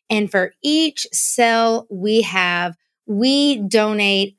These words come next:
X, Y, and Z for this mission, for this cause, you know, to help these kids," you know, and I don't remember the specific program, but it may have been something like,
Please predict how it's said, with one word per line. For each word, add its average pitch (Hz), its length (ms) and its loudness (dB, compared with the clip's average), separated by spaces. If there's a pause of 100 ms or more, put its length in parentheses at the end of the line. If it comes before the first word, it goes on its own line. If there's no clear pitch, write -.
X, 247 300 -6
Y, 247 180 2
and 233 220 2
Z 190 540 -2
for 277 200 4
this 247 300 2
mission, 202 580 -2
for 233 200 4
this 220 280 0
cause, 185 600 -2 (320)
you 226 80 2
know, 208 140 2
to 196 100 0
help 226 320 -2
these 214 260 -2
kids," 180 560 0 (340)
you 220 120 0
know, 196 180 0
and 202 100 -2
I 214 100 -2
don't 220 180 -2
remember 202 320 0
the 180 100 -2
specific 180 600 -6
program, 170 520 -2
but 170 120 0
it - 160 0
may 226 200 4
have 226 100 2
been 208 160 -2
something 196 320 -4
like, 180 260 -2